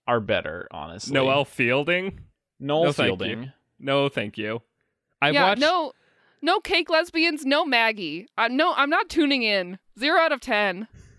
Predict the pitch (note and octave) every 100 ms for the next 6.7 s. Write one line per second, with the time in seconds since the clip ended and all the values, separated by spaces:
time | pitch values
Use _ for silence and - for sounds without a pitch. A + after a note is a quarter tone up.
0 | _ _ _ _ - G#2 F#2+ F#2+ - -
1 | C3 A#2+ F#3+ F#3+ C#3 - D3 F3 F#3 F#3+
2 | D3+ A#2+ D3 D3+ D3 D#3 D#3 - C3 C#3+
3 | D3+ C#3+ D#3+ D3+ A#2 C#3+ D3 C#3+ D3 C#3+
4 | C3 B2+ C#3+ D3 B2 B2 A2+ - A2+ A2
5 | D3+ D#3+ E3+ D#3+ C#3+ A2+ G#2+ A#2+ C3+ D#3+
6 | D#3 D#3+ E3 C3+ B2 C3 E3